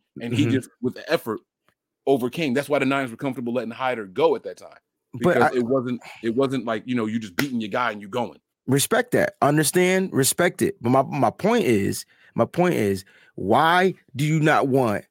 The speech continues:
Speaker 2: your young quarterback to have the best possible weapon?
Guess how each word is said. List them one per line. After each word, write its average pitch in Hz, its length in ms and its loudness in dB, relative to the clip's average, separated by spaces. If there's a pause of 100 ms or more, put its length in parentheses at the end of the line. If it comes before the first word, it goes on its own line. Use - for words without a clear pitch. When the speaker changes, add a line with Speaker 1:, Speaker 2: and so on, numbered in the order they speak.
(160)
Speaker 2:
your 117 200 2
young 131 440 2
quarterback 107 640 2 (200)
to 120 80 0
have 113 300 0
the 110 120 4
best 139 460 0
possible 123 560 2
weapon? 98 420 0